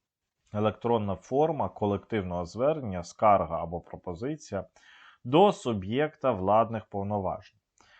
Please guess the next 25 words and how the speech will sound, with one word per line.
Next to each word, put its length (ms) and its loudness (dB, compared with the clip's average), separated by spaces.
З 120 -8
нею 220 2
можна 300 0
звернутися 640 -6
до 120 -4
Верховної 580 -4
Ради 300 4
України, 600 -4
Президента 680 -4
України, 600 -4
Кабінету 500 -8
Міністрів 540 -6
України, 520 -4
органу 560 -2
місцевого 580 -10
самоврядування. 640 -16
Конкретно 460 2
в 60 0
законі 540 -4
про 200 0
звернення 460 0
громадян, 680 -2
а, 320 4
нам 240 2
вказано, 720 0